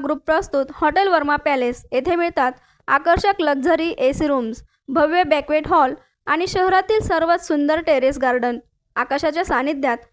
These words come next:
मल्टी क्युजन रेस्टॉरंट तुमच्या चवीची खास काळजी घेईल. ठिकाण उपजिल्हा रुग्णालया शेजारी येवला, कोपरगाव रोड,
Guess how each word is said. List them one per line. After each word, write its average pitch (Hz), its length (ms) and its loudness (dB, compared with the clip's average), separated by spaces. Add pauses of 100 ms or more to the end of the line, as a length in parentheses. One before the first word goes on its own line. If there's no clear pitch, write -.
(180)
मल्टी 311 360 -2
क्युजन 311 500 -4
रेस्टॉरंट 277 600 0
तुमच्या 302 300 0
चवीची 302 480 -4 (100)
खास 381 240 -2
काळजी 277 320 0
घेईल. 262 280 -2 (480)
ठिकाण 269 360 -2 (400)
उपजिल्हा 392 520 2
रुग्णालया 294 460 0
शेजारी 302 560 -2
येवला, 254 380 2 (340)
कोपरगाव 330 460 2
रोड, 339 240 4